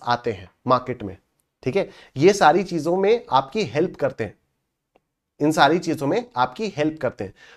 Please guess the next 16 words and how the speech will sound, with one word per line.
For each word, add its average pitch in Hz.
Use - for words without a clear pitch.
तो 202
यूएस 185
का, 240
यूएस 190
में 233
अगर 196
कोई 208
बैठा 143
हुआ 143
है 156
कंसल्टेंट 131
या 151
काउंसलर, 120
अगर 147
यूएस 160
में 139